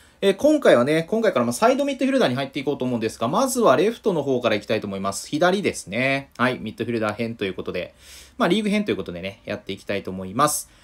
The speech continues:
まあ、ここね、今までね、取り上げることなかったんですよね。これなぜなら四三三目に入ってないんですよ。うん。だからこういうところをまあ拾えなかったのもちょっとモヤモヤしてたんで、今回ちょっと楽しみに、まあ、僕もいろいろね、ちょっと選手調べてきたんですけれども、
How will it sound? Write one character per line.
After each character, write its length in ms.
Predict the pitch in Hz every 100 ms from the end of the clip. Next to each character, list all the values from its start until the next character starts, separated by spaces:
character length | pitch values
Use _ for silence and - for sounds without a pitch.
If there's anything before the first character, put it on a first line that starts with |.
| - - - _
ま 80 | 160
あ、 20 |
こ 160 | - 247
こ 140 | 302
ね、 120 | 269
今 260 | 202 226 285
ま 160 | 294
で 80 | 247
ね、 140 | 143 -
取 280 | - 208
り 60 | 254
上 80 | 262
げ 100 | 262
る 80 | 226
こ 140 | -
と 100 | -
な 160 | 110 180
か 140 | 190
っ 140 | 147
た 80 | -
ん 20 |
で 60 | 90
す 100 | -
よ 80 | 98
ね。 260 | 147 156 -
こ 80 | 190
れ 40 |
な 120 | 214
ぜ 80 | 247
な 100 | 220
ら 80 | 120
四 260 | 110 220 190
三 220 | 202 180
三 180 | 175 165
目 60 |
に 80 | 113
入 140 | 165
っ 60 | 165
て 180 | - 98
な 160 | 104
い 80 | 107
ん 20 | 82
で 60 |
す 160 | - -
よ。 140 | 92 - _ -
う 60 |
ん。 560 | 104 107 101 90 82 80 _ - - - -
だ 80 | 190
か 40 |
ら 40 | 269
こ 60 |
う 40 | 311
い 40 |
う 20 |
と 80 | 311
こ 100 | 311
ろ 100 | 302
を 40 | 208
ま 80 |
あ 20 | 180
拾 200 | 214 247
え 60 |
な 80 | 269
か 120 | 262
っ 60 | 190
た 60 | 143
の 80 |
も 80 | 123
ち 60 | 123
ょ 20 |
っ 40 |
と 100 | 202
モ 120 | 135 147
ヤ 80 |
モ 120 | 190 127
ヤ 80 |
し 100 | 113
て 80 | -
た 140 | 120 104
ん 40 |
で、 60 | 98
今 160 | 175
回 100 | 175
ち 60 | 151
ょ 40 |
っ 20 |
と 80 | 156
楽 180 | - 151
し 140 | -
み 100 | 160
に、 160 | 104 92
ま 80 | 107
あ、 40 |
僕 280 | 110 120 123
も 80 | 113
い 60 |
ろ 100 | 110
い 40 | 123
ろ 60 |
ね、 140 | 120 123
ち 80 | -
ょ 20 |
っ 20 |
と 180 | 104 92
選 180 | - 123
手 60 |
調 180 | - 127
べ 60 | 127
て 80 | 123
き 80 |
た 80 | 127
ん 40 | 101
で 80 |
す 100 | 98
け 60 | 101
れ 60 | 95
ど 80 |
も、 420 | 98 147 143 120